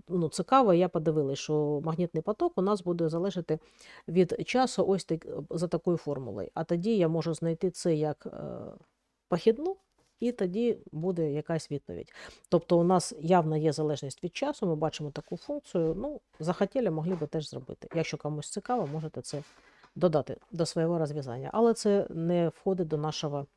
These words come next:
е, розв'язання задачі обов'язково. Рухаємось далі. Наступна задача. Вісім тридцять один. З двох однакових дротів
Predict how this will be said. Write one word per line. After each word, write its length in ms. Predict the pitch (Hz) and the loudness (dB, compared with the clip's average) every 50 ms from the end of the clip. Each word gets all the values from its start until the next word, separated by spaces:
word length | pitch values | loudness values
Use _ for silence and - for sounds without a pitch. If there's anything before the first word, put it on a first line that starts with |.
| _ _ _ - - | _ _ _ -20 -12
е, 340 | - - 147 147 151 151 147 | -10 -8 -6 -6 -4 -4 -2
розв'язання 440 | 147 160 - - 160 147 156 156 143 | -2 -4 -2 -2 -2 0 0 0 0
задачі 360 | 131 147 151 165 156 - 151 | -2 -2 -2 -2 -4 -4 -6
обов'язково. 580 | 143 139 139 135 135 - - - - - - - - _ _ - - | -6 -6 -6 -6 -8 -10 -10 -12 -12 -12 -12 -16 -20 _ _ -6 -2
Рухаємось 480 | 180 226 - - 214 175 165 151 143 | -2 -2 0 0 0 0 0 -2 -2
далі. 160 | - 107 - - _ _ - - - _ _ _ _ _ _ _ _ _ _ _ _ _ _ _ _ _ - | -6 -10 -12 -12 _ _ -20 -20 -20 _ _ _ _ _ _ _ _ _ _ _ _ _ _ _ _ _ -2
Наступна 420 | 185 185 - - 196 160 156 147 | -2 -2 0 0 -2 -2 -2 -4
задача. 480 | 139 156 165 185 220 247 - - 294 277 - - - - - - - - - - - - - | -2 -2 2 2 2 2 2 2 0 0 0 -8 -20 -20 -20 -20 -20 -20 -20 -20 -18 -8 0
Вісім 300 | 160 208 202 - 180 170 | 2 2 4 4 2 2
тридцять 320 | 170 170 156 - 151 - | 2 0 0 -2 0 0
один. 340 | 151 143 135 147 190 233 247 | 0 0 2 4 4 4 4
З 100 | 214 180 | 2 0
двох 260 | 160 170 196 175 - | 0 2 2 2 2
однакових 480 | 180 156 165 170 156 - 156 147 143 147 | 0 0 0 0 0 0 -2 -2 -2 -2
дротів 500 | 147 151 156 156 - - 151 135 - | -2 -4 -6 -6 -4 -4 -4 -4 -4